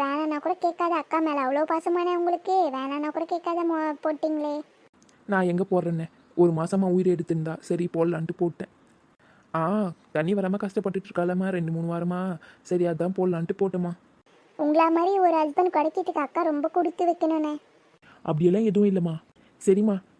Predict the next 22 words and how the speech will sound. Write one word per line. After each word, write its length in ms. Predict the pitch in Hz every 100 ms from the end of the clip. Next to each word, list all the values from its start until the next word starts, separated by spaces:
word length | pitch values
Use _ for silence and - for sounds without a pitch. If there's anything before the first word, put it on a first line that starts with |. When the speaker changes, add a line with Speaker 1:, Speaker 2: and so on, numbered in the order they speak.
| -
Speaker 2:
குழந்தை 240 | 160 180
அப்பவே 220 | 170 160 170
விளையாட 220 | 175 165 160
கூப்பிட்டா 220 | 160 165 160
உள்ள 100 | 170 165
இருக்கா. 180 | 160 160 180
சரி, 120 | 170
போய் 140 | 165 160
பார்க்குறேன் 260 | 147 156
அவன் 120 | 151 143
என்ன 100 | 160
பண்றான்ட்டு. 360 | 147 147 147 143 - _ _ _ - _ - 302
Speaker 1:
ஆமாண்ணே, 320 | 370 403 330 320 320
அக்கா 180 | - 370
இல்லையா? 260 | 339 320 349 453 - _ _ _ - - _
Speaker 2:
துணியெல்லாம் 400 | 196 214 202 214
துவைச்சிட்டு 380 | 208 208 226 214
வர 100 | 185 180
போயிருக்காங்கம்மா. 420 | 185 180 180 175 170
ராணி 160 | 175 180
அக்காலாம் 240 | 170 170
இருக்காங்கள, 340 | 170 165 170